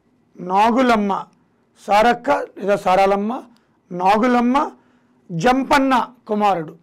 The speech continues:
వన్ సన్, టూ డాటర్స్. ఈ సారక్క లేదా సారాలమ్మకి పెళ్లి చేశారు గోవిందరాజు. అప్పుడు సమ్మక్కకి ఏమవుతాడు? son in law అవుతాడు. సారక్కకి ఏమవుతాడు?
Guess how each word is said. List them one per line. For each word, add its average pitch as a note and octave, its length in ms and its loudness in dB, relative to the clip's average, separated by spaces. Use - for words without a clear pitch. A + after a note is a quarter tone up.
వన్ A#3 160 0
సన్, D4 180 -4
టూ A3+ 80 -2
డాటర్స్. E3 360 -6
ఈ C4+ 80 0
సారక్క C#4 420 2
లేదా C4 260 0
సారాలమ్మకి A3+ 640 -2
పెళ్లి G#3+ 240 -2
చేశారు E3+ 380 -4
గోవిందరాజు. G#3+ 920 0
అప్పుడు A#3 200 -8
సమ్మక్కకి A#3+ 480 -6
ఏమవుతాడు? A3 460 -2
son G#3+ 200 -4
in G#3+ 120 -2
law G#3+ 140 2
అవుతాడు. D3 300 -12
సారక్కకి A#3+ 640 0
ఏమవుతాడు? A3+ 380 0